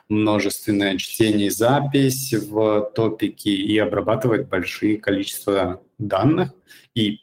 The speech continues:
ну, процессить данные какие-то. <laughs> Также Kafka,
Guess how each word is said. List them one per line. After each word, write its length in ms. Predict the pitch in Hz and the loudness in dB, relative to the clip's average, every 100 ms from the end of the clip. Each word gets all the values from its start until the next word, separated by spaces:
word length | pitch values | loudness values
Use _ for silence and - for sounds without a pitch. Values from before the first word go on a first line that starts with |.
| - | 0
ну, 400 | 165 135 135 - | 2 2 0 -2
процессить 680 | 113 - 117 127 - - | 0 2 2 2 0 0
данные 540 | - 95 117 135 143 135 | 0 2 4 4 4 2
какие-то. 600 | 120 104 98 90 107 - - | -2 -2 -2 -2 -6 -6 0
<laughs> 680 | 131 131 131 - - - | 2 0 -4 -6 -8 -4
Также 720 | - 120 110 120 123 117 113 113 - | 0 2 2 2 4 4 4 2 -2
Kafka, 640 | 131 104 104 - 117 113 | -2 0 -2 0 0 0